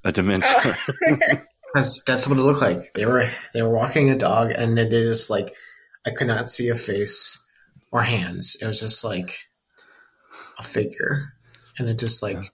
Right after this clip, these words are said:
Speaker 3: just gave me the Dementor vibe. Yeah, I forgot I told you that story. <laughs>
Speaker 1: Yeah, it's in the Evil Dead episode, our
Speaker 3: We
Speaker 1: exclusive.
Speaker 3: screamed. We all, we were all just, like, bored. You know, we went to the park.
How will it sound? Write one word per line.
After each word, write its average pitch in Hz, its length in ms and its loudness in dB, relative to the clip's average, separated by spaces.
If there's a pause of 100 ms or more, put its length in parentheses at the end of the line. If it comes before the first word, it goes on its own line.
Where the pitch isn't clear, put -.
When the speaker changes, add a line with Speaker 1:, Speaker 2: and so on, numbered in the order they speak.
Speaker 3:
just 110 200 -2
gave 110 200 0
me 101 120 -6
the 95 360 -6 (180)
Dementor 101 720 -2
vibe. 53 460 -6 (800)
Yeah, 110 100 2
I 117 40 4
forgot 95 300 -4
I - 60 -10
told 113 220 -8
you - 80 -8
that - 160 -6
story. - 320 -4 (120)
<laughs> - 80 -18
Speaker 1:
Yeah, 180 600 2 (320)
it's 92 160 2
in 110 120 6
the 101 60 6
Evil 107 220 6
Dead 117 220 4
episode, 85 640 -2 (120)
our 85 200 0
Speaker 3:
We 82 80 2
Speaker 1:
exclusive. 107 540 4
Speaker 3:
screamed. - 200 -10
We 120 120 2
all, 113 220 4
we 120 100 2
were 117 180 4
all 113 180 2
just, 107 260 0
like, 202 300 -6 (1040)
bored. 110 420 4
You 113 100 -4
know, 110 180 0
we 110 100 -2
went 110 160 0
to 117 80 -2
the 113 80 -8
park. - 460 -2